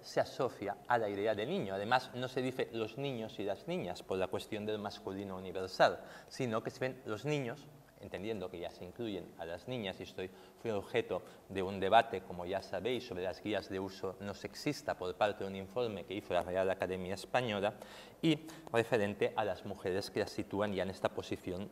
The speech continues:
de la debilidad. Otro elemento de, eh, de pragmática, de sociolingüística, sobre el uso socialmente generalizado del lenguaje, lo tenemos en, eh, lo que serían las referencias bibliográficas.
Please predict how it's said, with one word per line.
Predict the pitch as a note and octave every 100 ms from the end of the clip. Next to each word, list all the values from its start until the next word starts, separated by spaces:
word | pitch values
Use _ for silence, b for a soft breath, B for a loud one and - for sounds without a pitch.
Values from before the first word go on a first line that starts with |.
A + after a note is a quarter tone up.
| -
de | G#2+
la | G2+
debilidad. | F2+ E2 E2 D#2+ F2+ - - B B B
Otro | D#3 D3+
elemento | G#2+ G#2+ C#3 D3 - E2+ - B - -
de, | G2 -
eh, | G2+ G#2 G2 G2+ G2 G2 G2 G2+
de | F#2+ G2
pragmática, | F2+ - D#3+ A#2+ G2+
de | F2+
sociolingüística, | G2 - F2+ F#2 A#2 C3 A2 A2 -
sobre | - F2+
el | F#2
uso | A2 G2+
socialmente | - - A2 G#2 G#2+ G2+
generalizado | A2 A2 G2 G2 - G#2+ G2+
del | G2+
lenguaje, | C#3+ A#2+ G#2 - F#2 B B B -
lo | B2+
tenemos | D3 C3 A2+ B2 C#3 - -
en, | A#2+ C3 C#3+ - -
eh, | A2 G#2+ G#2 G#2 G2
lo | G#2+
que | G#2
serían | - G#2 A#2
las | B2+ A2
referencias | A2 - G2+ G#2 G2 G2 F#2
bibliográficas. | - F#2 F#2 A#2 F3 - - - -